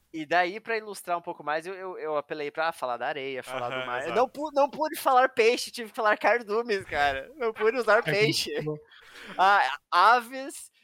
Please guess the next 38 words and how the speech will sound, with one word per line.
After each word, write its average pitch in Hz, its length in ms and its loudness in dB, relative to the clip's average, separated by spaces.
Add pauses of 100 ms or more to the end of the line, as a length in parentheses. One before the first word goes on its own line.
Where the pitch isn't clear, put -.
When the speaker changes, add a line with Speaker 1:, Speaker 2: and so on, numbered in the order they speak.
(140)
Speaker 1:
golfinho. 185 380 -8
Por 285 120 -16
que 240 100 -12
que 285 40 -8
eu 370 60 0
não 359 60 0
falei 285 260 -4
passarinho? 202 540 -2
Por 151 60 -14
que 185 60 -8
eu 202 40 -2
não 269 80 -6
falei 220 160 -4
pássaro? 165 420 0
Por - 80 -20
causa 165 220 -2
dessa 170 160 -4
bosta. 311 480 0
<laughs> - 1080 -10 (540)
Speaker 2:
Mas 120 120 -14
Speaker 3:
Massa, 131 160 -4
Speaker 2:
você 135 80 -10
vê, 170 60 -10
seu 135 140 -10
Speaker 3:
massa. 135 220 -10
Speaker 2:
vocabulário, 123 720 -8
Speaker 1:
É. 139 40 -14
Speaker 2:
seu 135 160 -18
vocabulário 123 580 -12
está 147 260 -10
amplo. 202 540 -16 (120)
<laughs> 139 600 -18 (420)
Isso, - 180 -20 (220)
isso 127 180 -20
é 131 40 -12
uma 131 60 -4
Speaker 1:
Nah, 135 180 0
Speaker 2:
prova. 151 360 -16